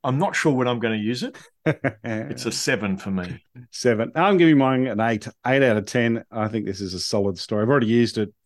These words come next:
Speaker 2: I, I tell you, it's actually quite a good one for social, uh,
Speaker 1: Oh,
Speaker 2: settings as
Speaker 1: social,
Speaker 2: well.
Speaker 1: no, yeah,
Speaker 2: You know,
Speaker 1: yeah.
Speaker 2: it's just a funny, crazy story that, um,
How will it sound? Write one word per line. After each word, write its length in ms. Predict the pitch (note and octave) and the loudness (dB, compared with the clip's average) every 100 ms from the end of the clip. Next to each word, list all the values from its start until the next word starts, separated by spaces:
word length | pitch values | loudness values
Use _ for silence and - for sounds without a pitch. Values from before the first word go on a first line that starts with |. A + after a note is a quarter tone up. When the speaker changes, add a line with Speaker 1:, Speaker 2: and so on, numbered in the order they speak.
| _ _ - - - | _ _ -20 -8 -2
Speaker 2:
I, 80 | C#3+ | -2
I 80 | C#3 | 0
tell 180 | - A3 | 4 6
you, 120 | D#3+ | 6
it's 200 | B2+ B2+ | 4 2
actually 220 | D#3+ - A#2 | 0 0 -2
quite 180 | B2 | 0
a 20 | A2 | 2
good 220 | B2 G2+ | 0 2
one 260 | G#2 G2 | 2 0
for 160 | G2 G2+ | -4 -6
social, 520 | - F#2+ F2+ F#2+ F2+ - _ _ - | -6 -6 -6 -8 -10 -14 _ _ -10
uh, 220 | F2 F2 | -8 -8
Speaker 1:
Oh, 40 | |
Speaker 2:
settings 320 | - A2+ F#2+ | 0 2 2
as 80 | - | 0
Speaker 1:
social, 360 | C3+ A#2 A2 F#2+ | 2 2 2 0
Speaker 2:
well. 200 | G#2 F2 | -2 -2
Speaker 1:
no, 60 | - _ | -8 _
yeah, 220 | A2 F2 - - - | -4 -4 -6 -20 -10
Speaker 2:
You 100 | A2 | -6
know, 100 | F2 | -6
Speaker 1:
yeah. 100 | F#2 - | -4 0
Speaker 2:
it's 160 | C#3+ | 2
just 180 | - E3+ | 2 2
a 60 | A2 | 0
funny, 640 | - C3 A#2 A2 G2 E2+ _ _ _ _ _ _ - | -2 0 2 2 -2 -6 _ _ _ _ _ _ -18
crazy 580 | - A2 G#2+ G#2+ G2 F#2 | -6 -2 -2 -2 -4 -8
story 560 | - G2 G2 F2+ F#2 _ _ _ _ - | -8 -6 -6 -6 -10 _ _ _ _ -12
that, 500 | A#2 F#2+ F2+ - - | -6 -6 -6 -10 -8
um, 440 | F2+ F2 F2+ F2+ | -6 -6 -10 -12